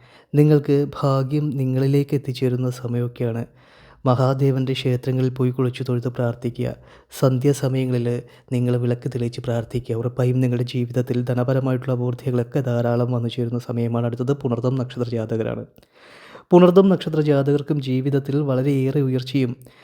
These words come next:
ധനലാഭങ്ങളും ധനാഭിവൃദ്ധികളും ജീവിതത്തിൽ കൈവരിക്കുവാൻ ഭാഗ്യം സിദ്ധിക്കുന്ന സമയമാണ്.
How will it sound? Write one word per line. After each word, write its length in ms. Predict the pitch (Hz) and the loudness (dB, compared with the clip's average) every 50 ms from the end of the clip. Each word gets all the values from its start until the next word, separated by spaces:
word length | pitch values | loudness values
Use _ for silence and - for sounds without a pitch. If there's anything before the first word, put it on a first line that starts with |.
| - _ - | -20 _ 0
ധനലാഭങ്ങളും 800 | 135 143 143 147 151 151 139 139 139 135 143 135 135 131 127 120 - 135 | 4 4 6 6 6 4 4 2 2 0 0 0 0 0 -2 -2 -4 -4
ധനാഭിവൃദ്ധികളും 880 | 131 131 127 139 147 151 151 143 143 135 135 131 123 - 135 131 131 131 | -4 -2 0 0 0 0 0 -2 -2 -4 -4 -4 -2 -2 -2 -2 -2 -2
ജീവിതത്തിൽ 480 | 127 127 123 127 123 131 135 123 127 127 | -2 0 0 0 0 -2 -4 -2 -2 -2
കൈവരിക്കുവാൻ 640 | 123 127 131 120 120 123 139 123 123 - 123 123 123 123 | -2 0 0 -2 0 0 -2 -4 -2 -2 -2 -2 -2 -2
ഭാഗ്യം 340 | - - 131 120 120 123 123 | -4 -6 -6 -4 -4 -4 -6
സിദ്ധിക്കുന്ന 400 | - - 120 120 117 123 120 117 | -4 -6 -6 -4 -4 -4 -6 -6
സമയമാണ്. 480 | - - 117 113 120 117 117 117 117 | -6 -8 -6 -6 -6 -6 -6 -6 -8